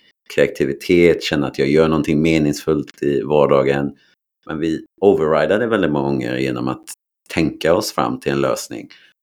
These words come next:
Och det skapar en väldigt stor, eh, imbalans mellan sinne och kropp. Och mycket av jobbet jag gör är att få folk att gå från de här intellektuella insikterna till att verkligen, okej,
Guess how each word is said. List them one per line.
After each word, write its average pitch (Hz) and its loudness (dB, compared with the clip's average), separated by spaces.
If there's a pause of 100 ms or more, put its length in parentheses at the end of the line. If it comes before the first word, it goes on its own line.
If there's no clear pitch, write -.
Och 73 -14
det 71 -8
skapar 76 0
en 73 -2
väldigt 67 -4
stor, 65 -2 (120)
eh, 55 -8
imbalans 78 -2
mellan 67 -4
sinne 71 -4
och 67 -8
kropp. 107 0 (640)
Och 76 -10
mycket 80 -2
av 76 4
jobbet 71 2
jag 71 2
gör 82 4
är 73 2
att 71 -2
få 69 0
folk 64 -2
att 64 -4
gå 64 0
från 64 -4 (340)
de 73 -2
här 65 0
intellektuella 67 -2
insikterna 85 -2
till - -12
att 58 -2
verkligen, 65 -2
okej, 76 -4